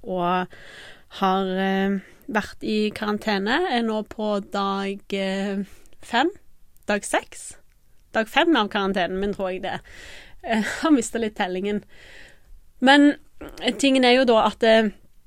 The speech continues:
jeg, eh, jeg ble jo, eh, jeg, eh, tester fremdeles negativt, det skal sies, eh, så fingrene krysser for at jeg, eh, fortsetter å gjøre det, og føler meg helt, eh, frisk og fin, men, eh,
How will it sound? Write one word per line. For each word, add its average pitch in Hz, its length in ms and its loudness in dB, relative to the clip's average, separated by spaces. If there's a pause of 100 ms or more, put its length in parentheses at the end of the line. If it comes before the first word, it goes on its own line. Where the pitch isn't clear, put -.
(840)
jeg, 233 400 6
eh, 214 360 6 (600)
jeg 233 160 6
ble 220 160 8
jo, 226 280 8
eh, 220 480 4
jeg, 240 220 4
eh, 226 280 8
tester 226 320 -6
fremdeles 208 420 0
negativt, 233 520 0
det 233 140 0
skal - 120 -16
sies, 381 460 -4
eh, 226 360 0
så 214 760 -2
fingrene 202 400 -4
krysser - 300 -8
for 190 100 -4
at 185 140 -8
jeg, 185 240 -4
eh, 180 240 -2
fortsetter - 560 -10
å 180 120 -6
gjøre 180 480 -6 (100)
det, 214 240 4 (640)
og 202 480 0
føler 214 240 0
meg 220 100 0
helt, 226 320 -4
eh, 220 220 4 (180)
frisk - 300 -6
og 247 60 -6
fin, 359 320 6
men, 240 260 2
eh, 226 340 0